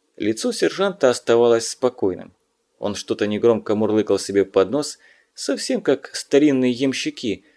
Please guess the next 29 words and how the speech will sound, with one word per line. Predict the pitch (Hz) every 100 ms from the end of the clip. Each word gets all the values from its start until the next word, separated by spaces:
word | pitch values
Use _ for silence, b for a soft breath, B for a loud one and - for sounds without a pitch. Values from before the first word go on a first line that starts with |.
| b
скрашивавшие | - - 117 113 - 110 - 117
заунывной | 104 113 110 107 101 98
песней | - 147 139 123 120 _ _
долгую | 120 117 160 120 123 -
однообразную | 104 113 107 104 101 95 104
дорогу | 90 131 165 151 143 b b -
по | -
бескрайним | 139 127 - 131 127 120
российским | 107 104 - 101 - 104 101
просторам. | 113 110 - 95 - - _ _ _ _ _ _ _ _ _ _
Спросить, | - - 143 143 233
о | 180
чём | - 170
он | 165 151
думает, | 208 143 90 - - - _ _ _
каково | - 120 120 123
его | 120 113
мнение | 120 113 110
о | 104
происходящем, | - 107 - 117 120 117 92 - - _ _ _ _ -
мнение | 117 170 196 143
человека – | - 135 156 175 147 - b b _
постоянно | - 131 - 131 147 143 135
живущего | 123 143 143 139 127
на | 120 120
границе | 127 135 143 - 131
и | -
охраняющего | 120 - 135 143 120 92 - 101
её. | 98 117 110 95